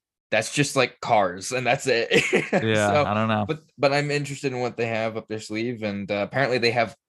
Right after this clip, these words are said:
Speaker 1: even more projects that they haven't announced quite yet. So lots in the pipeline.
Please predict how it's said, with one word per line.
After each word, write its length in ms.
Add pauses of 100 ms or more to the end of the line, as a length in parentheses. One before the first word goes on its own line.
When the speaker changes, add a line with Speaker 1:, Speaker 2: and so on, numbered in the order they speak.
(120)
Speaker 1:
even 200
more 220
projects 480
that 140
they 80
haven't 240
announced 400
quite 180
yet. 300
So 400 (560)
lots 520
in 100
the 60
pipeline. 440